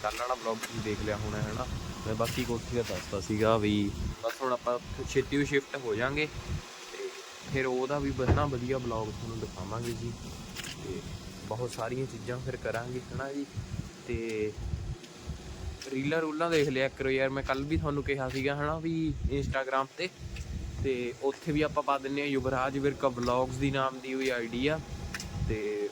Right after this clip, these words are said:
ਉਹਦੀ ਵੀ Insta 'ਤੇ ਦੇਖ ਲਿਆ ਕਰੋ। ਉੱਤੇ ਪੂਰੇ ਆਪਾਂ ਐਕਟਿਵ ਹਾਂ, ਤੇ ਜਿਵੇਂ ਟਰੈਕਟਰਾਂ ਦੀਆਂ, ਹੈ ਨਾ, ਪੂਰਾ ਐਨ ਚੰਗੀ ਤਰ੍ਹਾਂ ਰਿਵਿਊ ਵਗੈਰਾ ਹੋ ਗਿਆ, ਹੋਰ ਵੀ ਚੀਜ਼ਾਂ ਆਪਾਂ ਉੱਥੇ ਬੋਲ ਕੇ ਦੱਸ ਦਿੰਦੇ ਹੁੰਦੇ ਹਾਂ ਯਾਰ, ਉੱਥੋਂ ਵੀ ਚੈੱਕ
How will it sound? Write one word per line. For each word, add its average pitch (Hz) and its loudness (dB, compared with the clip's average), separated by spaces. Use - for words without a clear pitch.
ਉਹਦੀ 123 0
ਵੀ 143 2
Insta 131 -2
'ਤੇ 123 -8
ਦੇਖ 123 0
ਲਿਆ 127 2
ਕਰੋ। 143 0
ਉੱਤੇ 147 -4
ਪੂਰੇ 139 -2
ਆਪਾਂ 135 -4
ਐਕਟਿਵ 139 -4
ਹਾਂ, 143 0
ਤੇ 139 6
ਜਿਵੇਂ 123 2
ਟਰੈਕਟਰਾਂ 143 4
ਦੀਆਂ, 143 2
ਹੈ 139 4
ਨਾ, 156 4
ਪੂਰਾ 143 6
ਐਨ 143 2
ਚੰਗੀ 135 0
ਤਰ੍ਹਾਂ 131 0
ਰਿਵਿਊ 131 2
ਵਗੈਰਾ 120 4
ਹੋ 120 0
ਗਿਆ, 113 2
ਹੋਰ 131 8
ਵੀ 143 2
ਚੀਜ਼ਾਂ 143 2
ਆਪਾਂ 127 2
ਉੱਥੇ 131 2
ਬੋਲ 123 4
ਕੇ 120 0
ਦੱਸ 113 0
ਦਿੰਦੇ 123 0
ਹੁੰਦੇ 127 0
ਹਾਂ 131 0
ਯਾਰ, 131 2
ਉੱਥੋਂ 127 -2
ਵੀ 127 4
ਚੈੱਕ 123 2